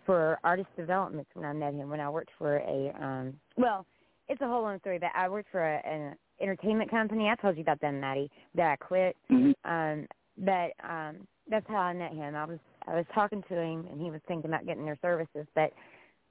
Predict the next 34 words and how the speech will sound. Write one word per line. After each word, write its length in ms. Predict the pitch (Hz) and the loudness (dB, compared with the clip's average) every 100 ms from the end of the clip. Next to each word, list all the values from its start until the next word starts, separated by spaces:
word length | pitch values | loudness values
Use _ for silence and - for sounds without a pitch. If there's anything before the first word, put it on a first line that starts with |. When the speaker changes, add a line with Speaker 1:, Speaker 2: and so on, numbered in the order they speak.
| _ _ - | _ _ 2
Speaker 1:
you 80 | |
know, 320 | 196 175 165 147 _ _ _ _ - | 6 6 4 0 _ _ _ _ -4
I 180 | 175 190 - | -2 -2 -2
say, 280 | 185 165 160 | 0 0 -2
the 100 | 156 | -4
first 200 | 190 202 | -6 -2
thing 180 | 320 320 | -2 -2
I 80 | 339 - | -6 -6
say 120 | 330 | -8
to 120 | 302 | -6
everybody, 520 | 294 302 240 180 139 - _ _ _ _ _ _ _ _ - | -8 -6 -4 -6 -8 -16 _ _ _ _ _ _ _ _ -8
"I 40 | |
wanna 260 | 165 170 156 | -4 -2 -2
hear 180 | 160 156 | -2 -2
your 120 | 151 | -2
music. 420 | 156 156 - - - _ _ _ - | -2 -4 -4 -6 -10 _ _ _ 2
Let 100 | 190 | 4
me 60 | |
hear 120 | 190 | 6
your 140 | 190 196 | 6 4
music 360 | 196 185 165 | 4 2 0
before, 640 | - 160 - 160 151 147 - _ | 0 -2 0 4 4 2 -2 _
I 80 | - | 0
gotta 180 | 170 160 | 2 2
hear 120 | 151 | 0
your 140 | 147 | -2
music." 360 | 151 143 - 123 - - - - | -4 -4 -8 -12 -16 -20 -4 0
Before 220 | 196 285 | 2 4
I 120 | 320 554 | 2 0
even 280 | 311 277 240 | -2 0 2
Speaker 2:
Yeah. 120 | - - _ | 0 -2 _
Speaker 1:
continue 520 | 214 220 254 277 254 | -10 -6 -2 0 0
my 180 | 220 202 | 0 -4
conversation, 1040 | 202 220 196 180 - 175 180 165 147 123 | -4 -4 -4 -6 -4 -4 -4 -8 -8 -8